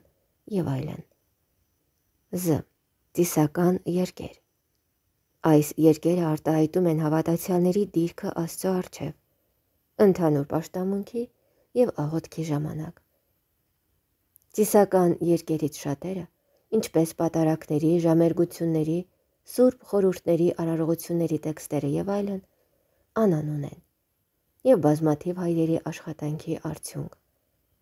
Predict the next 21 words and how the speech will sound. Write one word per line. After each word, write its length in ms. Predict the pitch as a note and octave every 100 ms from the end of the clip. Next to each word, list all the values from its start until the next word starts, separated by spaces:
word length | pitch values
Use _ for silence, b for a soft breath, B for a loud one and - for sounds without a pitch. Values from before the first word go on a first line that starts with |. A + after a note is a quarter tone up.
| _ _ _ _ _
Է. 140 | F3+ D3 - _ _ _ _ -
Երկխոսություններ։ 1000 | G3+ A3 - F#3 - G#3 - D#3 C#3+ - _ _ _ _ _ _ _ _ -
Առաջ 300 | A3 A#3+ A#3+
է 120 | E3+
եկել 400 | D3 D3 E3+ F#3 -
երկրորդ 540 | F#3 F#3+ G3 E3 E3 -
դարում, 360 | - G3 D#3+ B2+ - _ _ _ _ G3+
Հուստինիոսի 720 | F#3+ - F3 G3 G#3 - A#3
երկխոսություն 840 | F3 D#3 - D#3 - D#3 - G#3 - -
առ 240 | F3 F#3 -
Տրիփոնի 540 | - E3+ - D#3+ D#3
և 200 | F3+ F3
այլն։ 260 | D3+ D3 - _ _ _ _ _ _ _ -
Այս 160 | G#3 F#3+
ժանրը 380 | A3 A3+ G#3+
մեծ 240 | F#3+ F#3 F#3
զարգացում 520 | G3 F#3+ G#3 - A3+
ապրեց 380 | D3+ - E3 E3+
հատկապես 580 | E3 - F3+ F3 F#3 -
հետագա 420 | D#3+ E3 E3 E3+
դարերում, 480 | F3 F#3 G3 F#3